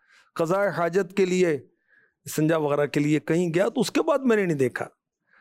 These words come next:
شیخ ابو القاسم رحمۃ اللہ علیہ فرماتے ہیں، چند سال کے بعد مصر میں میری اسی شخص سے ملاقات ہوئی، تو میں نے پوچھا، "تمہارا بیٹا مل گیا تھا؟"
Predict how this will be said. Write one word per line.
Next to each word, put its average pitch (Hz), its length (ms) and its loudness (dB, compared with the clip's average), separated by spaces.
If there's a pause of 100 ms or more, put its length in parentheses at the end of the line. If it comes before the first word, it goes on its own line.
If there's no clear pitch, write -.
(160)
شیخ 170 280 -2
ابو 165 100 2
القاسم 160 460 0
رحمۃ 151 280 -2
اللہ 143 160 2
علیہ 139 120 2
فرماتے 135 480 -4
ہیں، 156 80 0 (180)
چند 240 380 0
سال 165 320 -2
کے 156 160 -2
بعد 151 360 0
مصر 160 500 0
میں 151 220 0
میری 147 360 0
اسی 180 280 0
شخص - 280 -2
سے 165 120 -4
ملاقات 147 540 -4
ہوئی، 151 100 -10
تو 170 80 -8
میں 156 80 0
نے 160 60 -2
پوچھا، 170 240 -2
"تمہارا 208 240 0
بیٹا 185 260 -2
مل 156 240 0
گیا 214 180 0
تھا؟" 214 140 -4